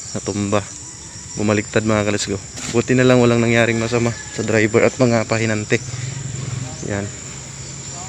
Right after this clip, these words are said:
Tapos yung karga niya na mga, na mga ano, mga ka-let's go, na buhangin, naitapon na lang dito kasi bumaliktad nga yung sasakyan. Ito mismo,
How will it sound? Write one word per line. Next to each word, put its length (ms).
Tapos 400
yung 560
karga 320
niya 160
na 80
mga, 220
na 120
mga 300
ano, 160
mga 160
ka-let's 240
go, 160
na 240
buhangin, 560
naitapon 560
na 80
lang 160
dito 240
kasi 560
bumaliktad 480
nga 160
yung 80
sasakyan. 480
Ito 240
mismo, 240